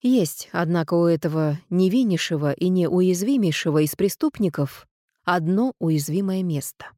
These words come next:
Безумное, только никогда не сойдёт с ума, любовь к няне. На этот раз навсегда исчерпалась вся его человечность.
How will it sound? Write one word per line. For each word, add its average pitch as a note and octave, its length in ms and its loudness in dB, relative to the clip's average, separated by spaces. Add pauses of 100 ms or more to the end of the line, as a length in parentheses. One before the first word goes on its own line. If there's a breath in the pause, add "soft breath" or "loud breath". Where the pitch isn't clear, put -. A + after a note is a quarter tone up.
(200)
Безумное, F3 880 2 (260)
только E3+ 300 2
никогда E3 420 0
не D3 140 2
сойдёт D3+ 400 -2
с - 100 -6
ума, F#3+ 300 0 (260)
любовь D#3+ 560 0
к - 80 -14
няне. D3 480 -4 (600)
На G3+ 200 2
этот A3+ 200 -2
раз G#3 200 -2
навсегда E3 460 0
исчерпалась D3+ 560 -2
вся D#3 220 -2
его D3 140 -2
человечность. C#3+ 920 -4